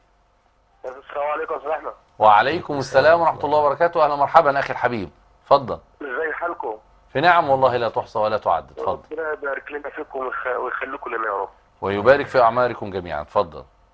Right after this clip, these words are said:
Speaker 1: ع-، ليا سؤالين، الله يبارك لك.
Speaker 2: نعم، وفيكم بارك الله.
Speaker 1: آه، أو-، أول سؤال، يعني إيه مما تعم به البلوى؟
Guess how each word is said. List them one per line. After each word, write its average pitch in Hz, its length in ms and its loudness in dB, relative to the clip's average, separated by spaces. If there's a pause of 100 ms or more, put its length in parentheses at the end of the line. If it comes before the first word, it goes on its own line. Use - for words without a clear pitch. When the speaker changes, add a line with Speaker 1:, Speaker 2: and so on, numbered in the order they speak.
(320)
Speaker 1:
ع-، 180 300 -6
ليا 196 280 -8
سؤالين، 147 340 -6
الله 123 180 -8
يبارك 110 280 -10
لك. 92 120 -20 (180)
Speaker 2:
نعم، 95 240 -2 (300)
وفيكم 87 340 -18
بارك 80 240 -14
الله. 71 300 -16
Speaker 1:
آه، 139 440 -6
أو-، - 280 -8
أول 185 360 -6
سؤال، 180 340 -4
يعني 156 280 -4
إيه 185 180 -8
مما 190 280 -6
تعم 156 440 -6
به 156 60 -10
البلوى؟ 113 440 -10